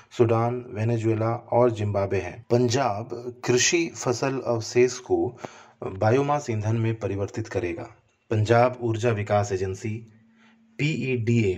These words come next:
पंजाब सरकार के साथ मिलकर जल्द ही धान के भूसे के उपयोग के लिए एक विकल्प लेकर आ रही है।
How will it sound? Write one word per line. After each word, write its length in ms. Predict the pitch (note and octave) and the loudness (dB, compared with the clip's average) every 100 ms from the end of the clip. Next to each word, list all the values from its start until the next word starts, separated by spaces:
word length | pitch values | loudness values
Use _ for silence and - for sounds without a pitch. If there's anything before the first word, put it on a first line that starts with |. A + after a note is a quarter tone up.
| E2+ | 0
पंजाब 320 | G#2+ G#2+ A#2 | 2 4 4
सरकार 420 | G#2+ G#2+ G#2+ G#2+ | 2 -2 0 0
के 100 | G#2+ | 0
साथ 340 | F#2+ G2 G2 G2 | -6 -6 -6 -4
मिलकर 280 | G2 G2+ F#2+ | -6 -4 -4
जल्द 260 | F#2+ A2 | 0 0
ही 300 | G#2 F2+ F#2 A2 - - - | 0 -4 -8 -10 -18 -20 -18
धान 260 | G#2+ G2+ A#2 | -4 0 0
के 120 | A2+ | 0
भूसे 340 | F#2+ G2 F#2 A2+ | -4 -4 -2 -2
के 120 | G#2+ | -2
उपयोग 340 | F#2 G#2 G#2+ | -4 -2 -2
के 80 | G#2 | -2
लिए 140 | F#2 G2 | -2 -2
एक 200 | F#2+ - | -4 -4
विकल्प 380 | F#2+ - A2 A2+ | -6 0 0 2
लेकर 280 | F2+ F2 F2 | -2 -2 -2
आ 80 | F2 | -2
रही 240 | E2+ G2+ | -2 -4
है। 160 | E2+ | -6